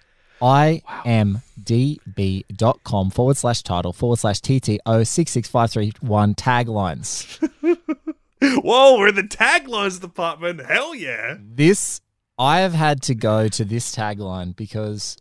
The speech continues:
Speaker 2: as a fan of this segment, I rate it, in
Speaker 1: <laughs>
Speaker 2: fact. This may be
Speaker 1: Wow.
Speaker 2: personally, and I'm keen to hear what you think, may be the <laughs> most stupid tagline I've ever seen
Speaker 1: <laughs>
Speaker 2: written about a film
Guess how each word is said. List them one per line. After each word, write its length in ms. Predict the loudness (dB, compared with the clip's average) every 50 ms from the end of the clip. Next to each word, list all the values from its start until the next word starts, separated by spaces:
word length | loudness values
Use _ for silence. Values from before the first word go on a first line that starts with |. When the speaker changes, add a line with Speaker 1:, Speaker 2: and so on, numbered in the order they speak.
| _ _ -4
Speaker 2:
as 220 | -2 -2 -2 -2
a 80 | -4 -6
fan 580 | -8 -8 -6 -4 -2 -2 0 0 0 0 -2 -2
of 300 | -2 -4 -4 -4 -4 -4
this 160 | -6 -6 -6
segment, 800 | -6 -6 -6 -6 -6 -6 -8 -10 -10 -10 -12 -14 -18 -20 -20 _ _ _ _ _ _ _ _ _ _ _ _ _ -2
I 120 | 0 2
rate 360 | 2 2 2 0 2 2 0
it, 160 | -2 -4 -4
in 120 | -4 -4 -4
Speaker 1:
<laughs> 20 |
Speaker 2:
fact. 500 | -4 -6 -6 -6 -6 -8 -10 -14 -20 -20 _ _ _ _ _ _ _ _ _ -4
This 240 | -2 -2 0 0 2
may 180 | 2 2 4 4 4
be 440 | 4 4 4 4 4 2 0 -2 -6
Speaker 1:
Wow. 80 | _ _ _ 0
Speaker 2:
personally, 640 | 2 4 6 6 4 4 2 0 0 0 0 0
and 80 | 0 0
I'm 120 | 0 0 -2
keen 340 | -2 2 4 6 6 6 6
to 60 | 4
hear 120 | 4 2
what 120 | 2 0 0
you 100 | -2 -4
think, 300 | -2 -4 -6 -6 -6 _ _ _ _ _ _ _ _ _ _ _ _ _ _
may 280 | -4 0 2 4 4 4
be 200 | 6 6 4 4
the 140 | 6 6 6
<laughs> 0 |
most 680 | 6 6 6 6 6 6 4 2 0 -2 -10 -12 _ _ _ _ _ _ _
stupid 720 | -10 -8 -6 -6 -4 0 4 4 4 6 6 4 2 2 2
tagline 600 | 2 2 4 2 2 0 2 2 2 2 2 2
I've 180 | 2 0 0 0
ever 220 | 0 0 2 0
seen 300 | 0 0 2 2 2 2
Speaker 1:
<laughs> 0 |
Speaker 2:
written 280 | 0 0 -2 -2 0 2
about 340 | 2 2 4 4 4 4 4
a 40 | 2
film 460 | 2 0 0 0 0 -2 -4 -6